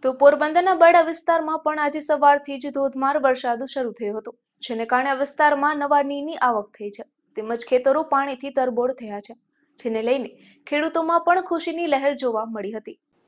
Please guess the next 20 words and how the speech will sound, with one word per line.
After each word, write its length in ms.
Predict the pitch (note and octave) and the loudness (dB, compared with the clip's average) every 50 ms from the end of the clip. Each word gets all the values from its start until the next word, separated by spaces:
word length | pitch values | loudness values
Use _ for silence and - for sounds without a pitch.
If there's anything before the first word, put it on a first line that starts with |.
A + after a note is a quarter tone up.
| _ _ | _ _
છેલ્લા 260 | - - C4+ B3+ B3+ | -6 -4 -2 -2 -2
એક 120 | B3+ C4 C#4 | -2 0 0
અઠવાડિયાથી 640 | C#4 C#4 D4 D4+ E4 E4+ E4+ F4 E4+ E4+ E4+ F4+ | -2 0 0 0 0 2 2 2 2 2 2 0
સમગ્ર 420 | F4 - D#4+ D#4 D#4 D#4+ D#4 E4+ E4+ | 0 0 -2 -2 -2 -4 -4 -4 -4
સૌરાષ્ટ્રમાં 840 | E4 - D4+ C#4+ C#4+ D4 D4 D4+ D#4 D#4 - D4+ C#4+ C4+ C4+ C#4 C#4 B3 | -2 -2 -2 0 0 2 2 2 0 -2 -4 -4 -2 -2 -2 -2 0 2
વરસાદી 540 | C4 C4 C4+ C4+ C4+ C#4 C4+ C4+ D4 D4 C#4 | 2 2 2 2 4 2 2 2 2 -2 -2
માહોલ 320 | B3+ B3 B3 B3+ A#3+ A#3 | -2 -2 -2 -2 -4 -4
જામ્યો 400 | A3+ A#3+ A#3+ G#3 G3 G3 G3 G3+ | -6 -8 -10 -8 -8 -10 -12 -12
છે. 200 | F#3+ - - - _ _ _ | -14 -16 -18 -18 _ _ _
જો 140 | G3+ - A3 | -16 -14 -12
કે, 120 | G#3 A3+ | -12 -12
તેમ 220 | A3+ A3+ A#3+ A#3 A#3+ | -8 -8 -8 -8 -6
છતાં 340 | A#3 B3+ B3+ - C4+ C4+ A#3 | -8 -6 0 0 0 2 2
બરડા 220 | B3+ B3+ C4+ C4 | 2 2 2 0
પંથકમાં 600 | C4 C4 C4 C4+ C4+ D4+ C#4 C#4+ B3+ B3 C4 C4+ | 0 -2 -4 -2 -2 -4 -4 -4 -4 -6 -6 -6
છૂટોછવાયો 720 | C4+ - C#4+ C#4 D4 D#4 D#4 D4+ D4+ C#4+ C#4 C4+ C#4 C#4 | -8 -10 -10 -8 -6 -8 -6 -4 -2 -2 0 0 0 0
વરસાદ 480 | B3+ B3 B3+ B3 - A#3 A3+ A3 A3+ - | 0 -2 -4 -4 -4 -6 -6 -6 -8 -10
નોંધાઈ 380 | C4+ C4+ C4+ B3 B3+ A#3+ G#3 G3+ | -8 -8 -8 -8 -8 -8 -8 -8
રહ્યો 200 | G3+ G3+ G3 G3+ | -8 -8 -10 -12
હતો, 220 | G#3 - - - | -12 -14 -16 -16